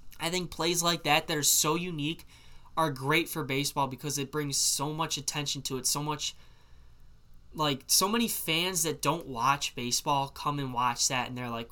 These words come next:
"Wow." 'Cause you don't see that. We, baseball needs more plays like that.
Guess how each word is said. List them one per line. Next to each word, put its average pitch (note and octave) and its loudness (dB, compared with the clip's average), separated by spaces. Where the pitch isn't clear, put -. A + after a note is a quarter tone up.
"Wow." A#2+ 0
'Cause D#3+ -4
you F#3 2
don't C4 4
see A#3+ 6
that. C#3+ -10
We, F3 -6
baseball G#3 0
needs G3+ -4
more D3+ 0
plays C#3+ -2
like G#2+ -8
that. G2 -8